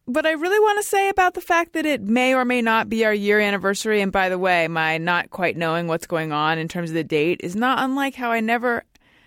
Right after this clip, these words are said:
know exactly what's going on with my period, and I'm always surprised when it comes, and then I'm like, "I should have predicted that." It's about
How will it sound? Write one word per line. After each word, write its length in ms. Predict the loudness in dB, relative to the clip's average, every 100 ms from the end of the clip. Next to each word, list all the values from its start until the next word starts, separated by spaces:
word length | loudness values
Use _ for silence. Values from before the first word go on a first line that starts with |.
| _
know 260 | 0 2 2
exactly 460 | 0 0 0 0
what's 140 | -2 -2
going 180 | -2 -2
on 80 | -2
with 100 | -2
my 120 | -4
period, 340 | 0 2 2
and 60 | 2
I'm 100 | 0
always 180 | 0 -2
surprised 460 | -4 0 0 0
when 120 | -4
it 60 | -6
comes, 400 | -2 0 0 -2
and 100 | -4
then 80 | -4
I'm 100 | -2
like, 180 | -2 -2
"I 280 | -2 -2 -2 -8 -20
should 200 | -16 -4
have 120 | -2 0
predicted 400 | 0 0 0 0
that." 300 | 2 0 -2
It's 200 | -6 -4
about 440 | -2 0 -2 -6